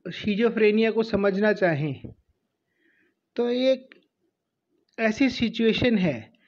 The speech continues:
जिसमें patient जो सोचता है वो देखता है। That thing is not actually happening,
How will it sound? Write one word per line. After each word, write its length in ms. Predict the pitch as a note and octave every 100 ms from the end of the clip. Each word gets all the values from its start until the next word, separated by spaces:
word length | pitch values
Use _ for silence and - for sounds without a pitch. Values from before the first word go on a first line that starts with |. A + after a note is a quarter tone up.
| _ _ _ -
जिसमें 440 | F3+ A3 C#4 C#4
patient 680 | C4+ A#3 G#3 - G3+ D3 - - _ _ _ _ _ _ _ _ _ _ _ _ _ _ _ _ - _ _ _ _ _
जो 600 | F#3+ D3+ A3 B3 C4 C4+ A#3+ - _ -
सोचता 720 | - G#3+ G3+ G3+ - - A#3+
है 240 | A3 A#3
वो 200 | A3+ A#3+
देखता 500 | F#3 E3 C#3 - -
है। 300 | C#3+ - - - - _ _ _ _ _ _ _ _ _ _ _ _ _ _ _ _ -
That 480 | E3+ E3+ E3 A#3+ C4 C4 -
thing 280 | B3 C4
is 60 | B3+
not 180 | B3+ C4
actually 440 | A#3 A3 B3+ A#3+
happening, 460 | F#3 E3 E3 D#3+